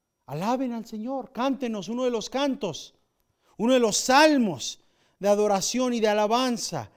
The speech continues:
Y dicen, "¿Cómo puedo adorar con esta gente?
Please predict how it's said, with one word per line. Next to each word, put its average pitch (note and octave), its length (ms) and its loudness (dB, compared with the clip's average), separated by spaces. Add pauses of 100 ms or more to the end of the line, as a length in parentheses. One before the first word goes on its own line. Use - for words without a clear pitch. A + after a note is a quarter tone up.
(600)
Y F3 100 -6
dicen, F#3 340 -6
"¿Cómo F#3+ 320 -12
puedo E3+ 440 -10 (800)
adorar E3+ 760 -4 (1000)
con C3 160 -14
esta C3+ 180 -16
gente? A#2 500 -18